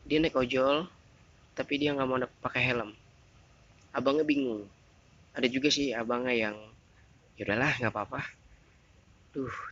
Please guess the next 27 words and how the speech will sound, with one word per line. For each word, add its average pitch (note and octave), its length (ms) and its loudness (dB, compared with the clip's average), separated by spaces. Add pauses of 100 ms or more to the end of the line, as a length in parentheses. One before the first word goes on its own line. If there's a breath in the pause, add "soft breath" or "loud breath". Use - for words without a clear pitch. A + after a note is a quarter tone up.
tapi C3+ 240 -8
tumben A#2+ 320 0
nih A#2 80 0
macet A2+ 320 -4
apa C#3 240 -8
nih? C3+ 160 -10 (2500)
Macet C#3 320 -6
banget D3 320 0
nih, D3 140 -2
gas D3 180 2
lur, C#3 240 2
sampai A#2+ 320 2
ada C3+ 160 2
yang C#3+ 80 2
muter B2+ 240 -2
balik C3 320 0
tuh. A#2 240 -10 (1120)
Biasanya D3 560 2
nggak C3 160 0
seperti B2 480 -2
ini E3 160 -2
nih. C3+ 160 -4 (1040)
Wah, C3 240 -4
ibu A#2 240 -2
guru A#2+ 240 -2
sedang A2 320 -2
menyeberang. A2 400 -4